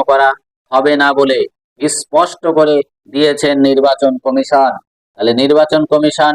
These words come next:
কি কি তথ্য উঠে এলো আজকে? বোঝা গেল যে এসআইআর ইমিডিয়েট শুরু হবে, পনেরোই অক্টোবরের পরে যে কোনো দিন এসআইআর এর দিন ঘোষিত হবে এবং ফর্ম ছাপা হবে তার আগেই। সব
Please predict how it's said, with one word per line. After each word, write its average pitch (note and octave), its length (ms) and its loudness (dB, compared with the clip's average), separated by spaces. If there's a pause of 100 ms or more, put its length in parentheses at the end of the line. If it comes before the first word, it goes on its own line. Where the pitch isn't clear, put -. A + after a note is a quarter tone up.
(540)
কি D#3 120 2
কি D#3+ 140 4
তথ্য D3+ 360 -2
উঠে D3 360 2
এলো D3 160 2
আজকে? C#3+ 380 0 (560)
বোঝা C#3 280 2
গেল D3+ 180 0 (520)
যে C3 120 -2
এসআইআর D3+ 440 2
ইমিডিয়েট D3+ 520 2
শুরু D3 300 2
হবে, D3 260 0 (440)
পনেরোই D3 420 2
অক্টোবরের D3 680 0
পরে D3 200 2 (100)
যে D3 160 0
কোনো D3 240 0
দিন C#3+ 200 0 (320)
এসআইআর C#3+ 500 0
এর C#3+ 140 0
দিন C#3+ 280 -4
ঘোষিত C#3+ 340 -2
হবে C#3 340 2 (440)
এবং C#3+ 260 2 (560)
ফর্ম C#3+ 240 0
ছাপা C#3 360 0
হবে C#3+ 280 0
তার C3+ 240 0
আগেই। C3+ 320 0 (560)
সব D#3 240 0